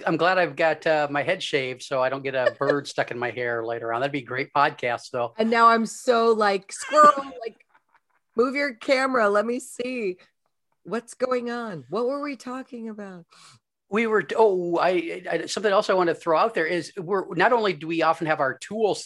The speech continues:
Speaker 1: thrust upon us or we just inherit them, but it's also our environments. And so if you've got a, a dramatic play space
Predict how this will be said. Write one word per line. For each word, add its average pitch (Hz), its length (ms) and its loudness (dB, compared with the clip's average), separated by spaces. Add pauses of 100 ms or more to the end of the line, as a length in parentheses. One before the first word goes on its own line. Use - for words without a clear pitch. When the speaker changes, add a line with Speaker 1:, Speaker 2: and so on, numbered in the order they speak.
Speaker 1:
thrust 151 320 -2
upon 131 400 2
us 123 240 -2
or 135 60 -2
we 131 100 -10
just 135 160 -6
inherit 156 500 0
them, 135 200 0 (280)
but 180 100 0
it's - 80 -2
also 208 280 0
our 214 160 2
environments. 147 840 -4
And 160 140 -4
so 175 220 0
if 160 100 -6
you've 190 220 -10
got 185 300 2
a, 156 380 -2 (520)
a 147 500 -2 (180)
dramatic 156 460 0
play 170 240 -2
space 143 720 -2